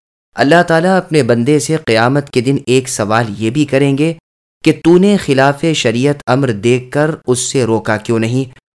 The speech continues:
پھر اللہ تعالیٰ خود ہی اسے جواب سمجھائیں گے اور یہ کہے گا، پروردگار، میں نے آپ پر بھروسہ کیا اور لوگوں سے ڈرا۔ پھر آگے اللہ نے فرمایا، اللہ تعالیٰ کا فضل ہے جسے چاہے دیں،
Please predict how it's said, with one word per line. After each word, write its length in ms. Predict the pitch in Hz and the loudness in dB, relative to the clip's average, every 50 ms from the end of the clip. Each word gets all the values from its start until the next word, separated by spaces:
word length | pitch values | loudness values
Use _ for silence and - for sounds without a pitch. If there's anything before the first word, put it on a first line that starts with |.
| _ - | _ 0
پھر 140 | - 143 | 2 4
اللہ 220 | 131 135 139 151 151 151 | 4 4 4 4 2 4
تعالیٰ 260 | 151 151 156 165 160 | 2 0 2 0 -2
خود 260 | - - 143 143 135 | -2 -2 -2 -2 0
ہی 180 | 135 143 175 180 - | 0 -2 -2 -2 -2
اسے 280 | 135 131 - 147 139 123 | -2 -2 -2 -2 -2 0
جواب 380 | 113 117 104 107 104 104 104 | 0 -2 0 0 -2 -4 -4
سمجھائیں 520 | - 127 113 110 101 120 123 123 123 123 120 | -4 -4 -4 -4 -4 -2 -2 -2 -2 -2 -2
گے 140 | 139 156 151 - _ _ _ _ _ _ | -4 -4 -6 -8 _ _ _ _ _ _
اور 140 | - 127 123 | 0 0 0
یہ 220 | 110 127 147 151 | 2 2 2 2
کہے 320 | 151 143 131 120 131 127 117 | 2 0 0 0 0 0 0
گا، 100 | 135 139 | 0 -2
پروردگار، 640 | 139 - 117 104 104 107 101 110 101 113 117 123 139 135 - _ _ _ _ _ _ _ _ - | 0 -2 -2 -4 -4 -4 -6 -6 -4 -2 0 0 -2 -4 -8 _ _ _ _ _ _ _ _ -4
میں 320 | 110 110 120 135 147 151 | -2 2 2 2 2 2
نے 200 | 151 160 170 170 - - | 2 0 0 -2 -2 -2
آپ 320 | - 113 123 143 143 143 - | -2 0 0 0 -2 -2 -2
پر 160 | 143 120 113 | -2 -2 0
بھروسہ 480 | 107 110 110 117 117 110 - 127 123 123 123 | -2 -2 -2 -2 -2 -2 -2 -4 -4 -4 -6
کیا 280 | 120 120 135 139 151 | -6 -4 -2 -2 -2
اور 240 | 151 - - 123 113 | -2 -2 -2 -2 -2
لوگوں 400 | 101 98 110 120 110 113 120 120 | -2 -2 -2 -2 0 -2 -4 -4
سے 160 | 110 - 113 | -4 -6 -6
ڈرا۔ 240 | 98 107 95 - - - _ _ _ _ _ _ _ _ _ _ _ _ _ _ _ _ _ _ | -6 -6 -6 -8 -10 -14 _ _ _ _ _ _ _ _ _ _ _ _ _ _ _ _ _ _
پھر 140 | - 151 139 | 0 2 4
آگے 280 | 135 143 170 175 233 220 | 4 4 4 2 0 0
اللہ 240 | 180 170 175 165 | 0 0 0 0
نے 100 | 175 180 | 0 0
فرمایا، 520 | 160 - 131 117 113 117 117 123 139 156 160 - | 0 0 -2 0 0 0 0 0 0 0 -2 -2
اللہ 260 | 120 120 131 147 143 135 | -2 0 0 0 0 0
تعالیٰ 260 | 117 117 127 139 147 143 | 0 0 0 0 -2 0
کا 120 | 143 131 110 | -2 -2 -4
فضل 420 | 104 - - 120 127 135 143 139 | -2 -2 -2 -2 0 0 -2 -2
ہے 180 | 135 139 160 165 | -2 -2 -4 -4
جسے 320 | 143 127 117 - 117 110 | -4 -4 -6 -4 -4 -4
چاہے 400 | 104 - 110 104 98 104 107 104 | -4 -4 -4 -6 -4 -6 -6 -6
دیں، 260 | 98 101 120 131 147 | -2 -2 -2 -2 -2